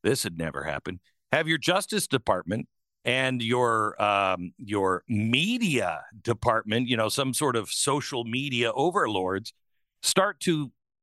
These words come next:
make sure that people can't discuss it online. They can't share it with one another. And the arm of the law comes down and makes their lives miserable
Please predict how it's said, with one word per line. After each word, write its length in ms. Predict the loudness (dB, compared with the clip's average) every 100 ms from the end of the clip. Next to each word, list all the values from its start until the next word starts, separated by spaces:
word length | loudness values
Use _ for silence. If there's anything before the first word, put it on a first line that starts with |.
| _ 0
make 240 | 2 2 0
sure 240 | 0 0
that 200 | -2 -2
people 400 | -2 2 0 0 -2
can't 300 | 0 0 -2 -2
discuss 500 | -2 0 0 0 0
it 100 | 0
online. 600 | 0 0 0 0 -2 -6 _ _ -2
They 140 | -2
can't 400 | 0 0 2 0 _ -8
share 380 | -2 2 2 2
it 100 | 0
with 200 | -2 -2
one 220 | 2 0
another. 480 | 2 -2 0 0 -2 -6 _ _ -4
And 520 | -2 0 -2 -4 -10 -2
the 420 | 0 0 -2 -6 -2
arm 360 | 0 2 2 0
of 60 |
the 100 | 0
law 260 | 2 2 0
comes 400 | 0 0 0 0
down 420 | 0 2 2 2
and 320 | 0 0 -4 -8 _ -4
makes 380 | 0 0 0 0
their 180 | 2
lives 480 | 4 4 2 0 0
miserable 720 | 2 2 2 0 0 -4 -12